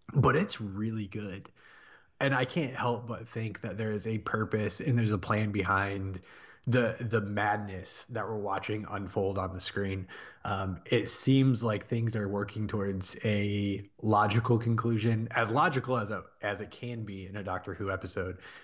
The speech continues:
um, a logical conclusion. And this is, this is a really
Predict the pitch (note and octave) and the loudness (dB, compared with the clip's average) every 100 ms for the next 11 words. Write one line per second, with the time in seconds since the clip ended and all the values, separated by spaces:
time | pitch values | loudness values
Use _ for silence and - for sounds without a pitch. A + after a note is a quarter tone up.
0 | - G#2+ G2+ A#2+ A#2 A2+ A2+ A2 G#2 G#2 | -4 -2 0 2 4 4 0 -4 -6 -6
1 | F#2+ G#2+ G2+ G2+ F#2 - - - _ _ | -8 -8 -8 -8 -10 -16 -20 -20 _ _
2 | _ _ - B2 C#3+ - G#3 A#2+ - - | _ _ -4 -2 -2 0 0 0 -2 -10
3 | _ _ _ _ _ _ _ _ _ D3+ | _ _ _ _ _ _ _ _ _ -4
4 | F#3+ C#3+ A#2 G#2+ A#2 B2+ C3 B2 A#2 G#2+ | 2 2 2 0 0 2 2 2 0 0
5 | G#2 A2 | -2 -6